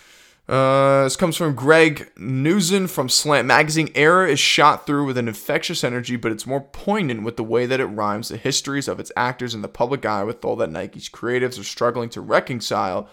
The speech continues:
when they were chasing after Michael Jordan." Very interesting. Um, we'll, we'll, uh, we'll read a couple more, and then I think that'll probably do it. I, there was one,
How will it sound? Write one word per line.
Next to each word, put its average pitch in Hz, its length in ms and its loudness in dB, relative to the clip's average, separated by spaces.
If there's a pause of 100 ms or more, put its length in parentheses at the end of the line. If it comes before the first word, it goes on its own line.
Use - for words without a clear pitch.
(140)
when 110 160 -8
they 107 60 -6
were 107 100 -6
chasing - 420 -8
after - 220 -14
Michael - 280 -14
Jordan." 104 400 -10
Very 120 240 -6
interesting. - 460 -14 (640)
Um, 110 560 -12 (2500)
we'll, 170 280 4
we'll, 170 260 2
uh, 160 260 6
we'll 160 140 -2
read 165 180 0
a 147 40 2
couple 139 300 -2
more, 120 240 0
and 117 80 -2
then 113 100 -4
I 117 40 -6
think 110 260 -8
that'll 110 160 -2
probably 107 480 -6
do 120 240 -4
it. 104 60 0
I, 135 160 2
there 165 120 0
was 220 200 0
one, 196 560 -2